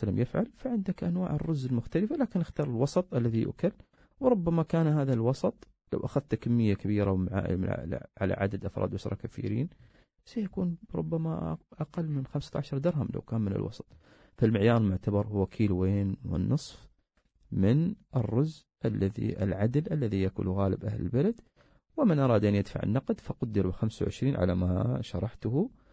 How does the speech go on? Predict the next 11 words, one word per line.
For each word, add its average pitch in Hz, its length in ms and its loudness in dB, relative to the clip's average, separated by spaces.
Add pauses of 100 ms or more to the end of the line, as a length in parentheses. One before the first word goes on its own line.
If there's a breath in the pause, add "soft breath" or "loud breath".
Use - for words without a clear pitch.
(360 soft breath)
ومن 262 220 2
أراد 139 260 2
أن 107 160 2
يدفع 104 640 2
ال-، 92 320 0 (400)
ال-، - 1400 -4
يدفع، 101 540 0 (100)
يعني 95 220 -2
يدفعها 104 480 -2
ب-، 92 600 0
بالطعام 123 540 0